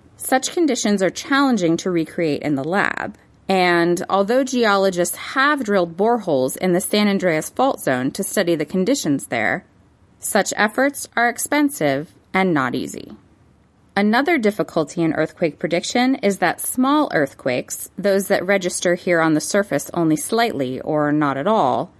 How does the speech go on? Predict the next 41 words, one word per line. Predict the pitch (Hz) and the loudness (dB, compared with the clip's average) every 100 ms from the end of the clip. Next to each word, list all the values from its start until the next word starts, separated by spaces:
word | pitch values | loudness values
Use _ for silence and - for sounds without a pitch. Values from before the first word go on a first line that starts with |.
| _ _ _ | _ _ _
and | 185 180 175 | 0 2 2
larger | 185 247 277 180 - | 2 2 2 0 0
earthquakes | 135 120 - 135 127 - - - - _ | 0 -4 -4 -4 -4 -4 -8 -10 -14 _
are | - 196 | -2 -2
thought | - 196 - | 0 -2 0
to | 277 | -4
start | - 170 151 - | 0 0 0 0
the | 180 | -4
same | - 143 151 | -2 0 2
way, | 190 196 - - 208 _ | 2 0 -2 -8 -12 _
despite | 175 - - 185 185 - | -4 -4 0 0 0 -2
ultimately | 240 262 247 202 220 | -2 0 -2 -2 -2
having | 208 175 170 | 0 0 0
different | 160 - 151 - | -2 -2 -6 -6
strengths | - - 170 233 - - - - | -6 0 2 2 -2 -6 -12 -2
and | 208 175 | 2 2
durations. | 156 131 - - - - - - - _ _ _ _ _ _ _ _ _ _ - | 2 0 -2 -6 -8 -8 -8 -10 -14 _ _ _ _ _ _ _ _ _ _ -6
Thus, | 190 208 208 - - | -2 0 0 -2 -4
there | 202 196 196 | -2 0 2
may | 196 226 | 2 0
not | 269 247 | 0 0
be | 220 | 0
a | 196 | 0
simple | - 202 190 160 | 0 -2 0 0
way | 185 | 0
to | 175 | 0
decipher | 147 147 - 269 277 175 151 156 | -2 -2 -2 0 0 0 0 0
whether | 180 170 165 | 0 0 0
an | 165 | 0
early | 190 180 170 | 0 0 0
warning | 156 165 190 233 | 0 0 0 -2
sign | - 240 247 262 277 | -2 -2 0 0 0
is | 190 175 | 0 0
an | 170 170 | 0 0
omen | 175 190 208 | 0 2 0
of | - 165 | -2 0
a | 160 | 0
major, | 160 165 170 185 185 190 | 2 2 0 0 0 0
more | 175 170 | -2 -2
destructive | 160 - 175 160 165 - | -2 -4 -6 -6 -8 -8
quake | - 190 220 - | -2 -2 -2 -10